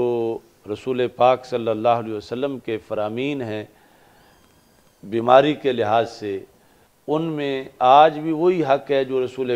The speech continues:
पाक सल्लल्लाहु अलैहि वसल्लम ने बयान किया कि एक की बीमारी दूसरे को नहीं लगती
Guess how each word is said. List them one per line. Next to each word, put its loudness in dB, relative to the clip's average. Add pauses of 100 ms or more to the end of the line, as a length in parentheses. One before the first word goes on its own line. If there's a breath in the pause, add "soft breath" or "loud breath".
पाक 0
सल्लल्लाहु -2
अलैहि -2
वसल्लम -6
ने -10 (160)
बयान -2
किया -6
कि -4
एक -2
की -8
बीमारी -2
दूसरे -8
को -10
नहीं -8
लगती -8